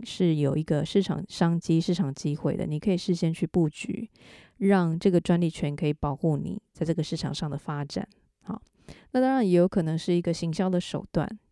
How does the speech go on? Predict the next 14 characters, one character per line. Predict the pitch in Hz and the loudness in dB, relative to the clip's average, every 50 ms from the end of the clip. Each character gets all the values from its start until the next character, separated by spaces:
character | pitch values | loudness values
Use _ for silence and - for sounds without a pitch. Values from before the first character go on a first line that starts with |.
| _ _ _ | _ _ _
就 | - - - | -10 -10 -10
是 | 165 - 180 165 160 151 147 151 - _ _ _ _ _ _ | -4 -2 0 0 0 0 -2 -4 -6 _ _ _ _ _ _
你 | 165 156 | -8 -8
可 | 156 - - 214 | -4 0 0 2
以 | 226 202 | 2 2
拿 | 175 156 151 147 151 | 0 -2 -2 -2 -2
来 | 151 151 151 | -2 -2 -2
告 | - - 165 | -2 -2 -2
诉 | 160 - - 165 156 147 - - | -2 -2 -2 -2 -2 -4 -6 -6
你 | - 156 | -6 -4
的 | 147 - 147 | -4 -4 -4
客 | - - - 170 | -2 0 0 0
人 | 147 143 - - - - | 2 0 -2 -4 -6 -8
说： | 175 - - 175 165 160 165 170 | -8 -2 2 2 4 4 2 0